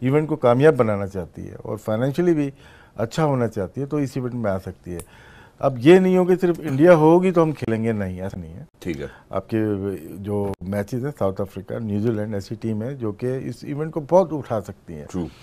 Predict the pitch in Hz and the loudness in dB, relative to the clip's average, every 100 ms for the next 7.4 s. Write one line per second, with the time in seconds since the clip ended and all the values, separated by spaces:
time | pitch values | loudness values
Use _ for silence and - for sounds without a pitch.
0 | - - 165 165 - 202 - 202 208 180 | -8 4 6 6 4 0 0 0 2 2
1 | 143 104 95 92 95 95 95 92 95 127 | 2 0 -2 -2 -4 -4 -6 -8 -8 -4
2 | 151 131 180 170 180 175 - - - 123 | -2 0 0 2 0 0 -4 -16 0 6
3 | 156 151 165 175 160 160 165 156 - - | 6 8 8 8 8 6 4 0 -8 -6
4 | 135 135 147 139 - - 170 139 101 82 | -2 0 0 2 2 2 0 -2 -4 -8
5 | - - - - - - 131 151 123 120 | -16 -20 -20 -16 -2 -2 0 0 2 2
6 | 135 147 151 143 127 131 156 135 165 151 | 4 4 4 6 6 6 4 4 0 2
7 | 131 127 110 | 0 2 0